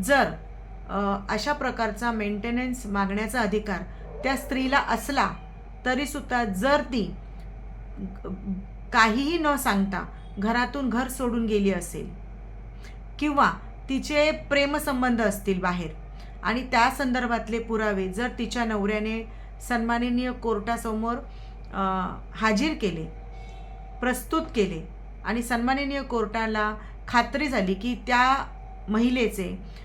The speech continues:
जर बाहेर कुठे अनैतिक संबंध असतील तर मात्र अशा प्रकारची मेंटेनन्स ऑर्डर तुम्हाला होऊ शकत नाही, तुम्हाला ती मेंटेनन्स ऑर्डर तुमच्या बाजूने होऊ शकत नाही.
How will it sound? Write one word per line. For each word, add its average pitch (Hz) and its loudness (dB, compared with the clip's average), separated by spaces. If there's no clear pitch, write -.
जर 214 2
बाहेर 214 4
कुठे 220 -2
अनैतिक 262 2
संबंध 214 2
असतील 175 -4
तर 262 2
मात्र 196 0
अशा 220 0
प्रकारची 208 -2
मेंटेनन्स 254 0
ऑर्डर 208 2
तुम्हाला 208 0
होऊ 214 0
शकत 190 -6
नाही, 160 -6
तुम्हाला 220 0
ती 240 -2
मेंटेनन्स 214 -2
ऑर्डर 202 0
तुमच्या 240 2
बाजूने 202 2
होऊ 220 0
शकत 196 -4
नाही. 165 -8